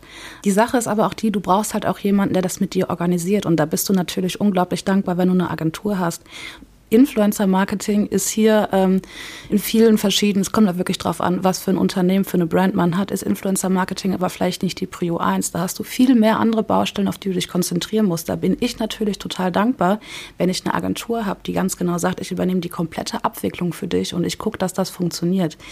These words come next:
Deswegen wäre ich immer als erstes in dem Augenblick, wo man vielleicht kein Team von fünfzehn Leuten hat oder kein Team von, ich sag mal, einem eigenen Influencer-Marketing-Bereich, immer diejenige, die immer sofort sagen würde, „Lasst uns mit der Agentur arbeiten.“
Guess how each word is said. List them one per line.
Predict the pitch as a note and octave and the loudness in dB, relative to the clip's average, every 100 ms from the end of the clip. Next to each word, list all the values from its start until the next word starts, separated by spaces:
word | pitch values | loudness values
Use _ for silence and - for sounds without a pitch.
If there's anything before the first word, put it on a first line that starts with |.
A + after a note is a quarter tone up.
| - - - | -16 -16 -4
Deswegen | F#3+ G3+ G3 G3 | 0 4 4 4
wäre | F#3 F3+ | 4 2
ich | F#3 B3+ - | 2 0 0
immer | A#3 G#3+ | 2 2
als | F#3 | 2
erstes | - G3 G#3 F#3+ - | 0 0 0 -2 0
in | F#3 | 2
dem | F#3+ A3+ | 2 2
Augenblick, | G3+ F#3 G3 G3 | 2 2 0 0
wo | - | 0
man | G3 | 0
vielleicht | - F3+ - | 0 -2 -2
kein | G3 A#3 C4 | 0 2 4
Team | - A#3+ | 4 4
von | F#3 G3 - | 4 0 0
fünfzehn | - B3 B3+ - A3 | 0 0 2 0 2
Leuten | F#3+ G#3+ G#3 E3+ | 4 2 0 0
hat | F3 | 0
oder | E3+ F3 | -2 -4
kein | - G3+ G#3+ | -2 -2 -2
Team | - A3+ | -2 0
von, | A3 F#3 F#3 E3+ | 0 0 0 0
ich | F3 | -2
sag | F#3+ G3 G3+ | -2 0 0
mal, | |
einem | F#3+ F#3+ - - | 2 2 -2 0
eigenen | G#3 G3+ - | 2 2 2
Influencer-Marketing-Bereich, | A#3 - F#3 - F3 F3 A3+ - D3+ D#3 - D3+ G3 - - - - | 0 0 0 0 2 0 0 -4 0 0 0 0 -2 -6 -20 -20 2
immer | G#3+ G3 F#3+ - - | 4 6 2 -4 -10
diejenige, | F#3+ A#3+ A#3+ A#3+ G#3+ | 2 4 6 4 4
die | G3+ - | 2 2
immer | A#3+ A3 | 4 4
sofort | G3+ G3+ F#3 | 2 -2 -4
sagen | - E3+ E3+ F3 | 0 0 2 0
würde, | F3 F3+ - - - - | 2 0 -4 -14 -16 -2
„Lasst | F#3+ - | 0 0
uns | A3+ - | -2 0
mit | G3 | 0
der | F#3 | 0
Agentur | F#3 F#3+ - A#3 A3 | 0 0 0 0 2
arbeiten.“ | G#3+ G#3+ G#3+ A3+ | 2 2 2 2